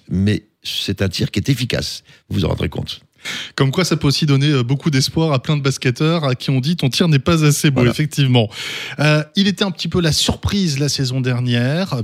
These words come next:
Speaker 2: pigiste et qui a été, euh, finalement prolongé. C'est Ali Traoré, euh, on peut dire grand animateur de vestiaire.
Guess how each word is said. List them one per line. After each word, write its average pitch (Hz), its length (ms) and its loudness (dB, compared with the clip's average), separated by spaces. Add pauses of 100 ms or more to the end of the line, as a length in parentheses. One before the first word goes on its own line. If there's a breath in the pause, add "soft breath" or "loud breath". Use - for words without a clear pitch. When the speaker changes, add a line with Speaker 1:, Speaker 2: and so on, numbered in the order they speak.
(120)
Speaker 2:
pigiste 156 640 0
et 120 140 0
qui - 240 -4
a 117 60 2
été, 113 320 -2
euh, 110 100 0
finalement 120 400 0
prolongé. 160 880 0
C'est - 340 -2
Ali 151 300 0
Traoré, 135 600 0 (360 loud breath)
euh, 104 160 -2 (160)
on 117 60 -2
peut 117 120 0
dire 139 140 -2
grand 135 460 -2
animateur 135 460 0
de 117 60 -2
vestiaire. - 520 -4